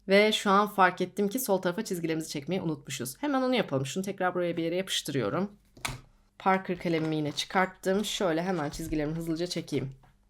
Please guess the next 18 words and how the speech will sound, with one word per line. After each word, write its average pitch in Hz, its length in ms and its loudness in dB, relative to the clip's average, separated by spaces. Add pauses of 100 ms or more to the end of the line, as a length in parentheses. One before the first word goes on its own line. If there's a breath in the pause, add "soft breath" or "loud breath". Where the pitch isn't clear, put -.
(260)
Bu 247 140 10
arada 247 340 8
bu 233 100 2
düzenimden 254 420 6
yakın 247 340 4
zamanda 233 320 2
sıkılacakmışım 208 760 0
gibi 156 200 -2
geliyor. 147 400 2 (300)
Şu - 160 -10
uç 202 180 -4
tarafını 185 320 4
biraz 165 240 4
bozdum 180 220 0
ama 180 120 0
neyse, 139 260 -2
önemli 139 260 -4
değil. 101 280 -10